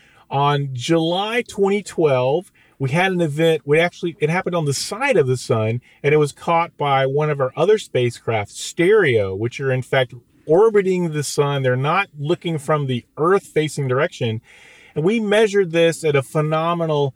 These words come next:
thirty-five hundred kilometers per second. That may, that sounds like a lot,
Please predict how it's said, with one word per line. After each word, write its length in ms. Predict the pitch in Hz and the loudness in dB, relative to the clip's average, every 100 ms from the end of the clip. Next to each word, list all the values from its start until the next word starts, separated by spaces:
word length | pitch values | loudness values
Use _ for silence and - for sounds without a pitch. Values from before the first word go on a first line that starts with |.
| _ | _
thirty-five 960 | - 180 190 220 233 - 185 180 170 151 | -6 0 0 0 -2 -4 -2 -2 -2 -4
hundred 320 | 175 160 147 | -4 -4 -4
kilometers 640 | - 151 147 151 147 143 | -4 -2 -2 -2 0 -2
per 100 | - | -4
second. 440 | 131 120 110 - - _ - | -4 -2 -2 -8 -12 _ -6
That 180 | 135 135 | -2 -2
may, 420 | 143 160 202 202 196 | 0 2 4 2 0
that 180 | 131 | -6
sounds 260 | - 202 226 | -2 -2 0
like 140 | 226 | -4
a 80 | 190 | -2
lot, 460 | 170 156 156 - | 0 0 0 -2